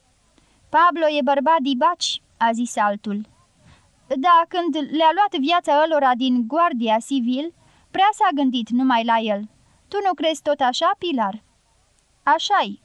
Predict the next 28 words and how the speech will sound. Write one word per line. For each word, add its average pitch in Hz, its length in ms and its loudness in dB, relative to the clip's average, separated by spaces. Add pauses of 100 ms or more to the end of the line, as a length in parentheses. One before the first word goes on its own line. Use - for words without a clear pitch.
(180)
am 269 180 2
răspuns 240 500 -4
eu. 208 260 -8 (580)
"Da, 302 300 0
acum 403 160 -6 (140)
uite 349 200 -4
că 302 140 -2
toți 320 280 -6
au 214 120 0
parte." 214 540 -4 (1000)
"Da", 302 360 0 (100)
a 254 140 2
încuvințat 240 720 0 (140)
țăranul, 214 540 0 (400)
"a 339 160 2
făcut 392 300 -2
rânduială 320 600 2
bună. 233 400 -2 (580)
Dar 370 300 0
de 392 120 -2
ce 453 180 -6
nu 370 140 0
mai 277 120 2
vine 269 240 0
nicio 269 360 0
veste 254 340 -4
despre 240 380 -6
mișcare?" 233 680 -2